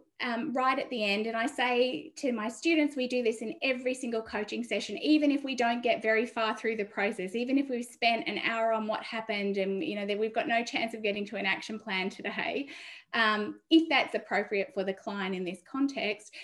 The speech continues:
we always do a ten to fifteen minute session of ref-, of actual specific reflection,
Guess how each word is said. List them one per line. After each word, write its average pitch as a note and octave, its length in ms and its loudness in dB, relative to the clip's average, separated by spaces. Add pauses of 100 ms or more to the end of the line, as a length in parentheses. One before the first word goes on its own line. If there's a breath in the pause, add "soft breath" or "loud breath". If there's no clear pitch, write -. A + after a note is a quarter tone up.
we - 240 -4
always B3+ 460 2
do G3+ 280 6 (140)
a A3+ 60 -6
ten A#3+ 320 -2
to B3 80 -4
fifteen G#3 500 -6
minute G3+ 300 -4
session G3 320 -4
of F#3+ 100 -6
ref-, F#3+ 240 -8 (140)
of G#3+ 180 -2 (220)
actual A#3 340 0
specific G3+ 640 -4
reflection, - 680 -6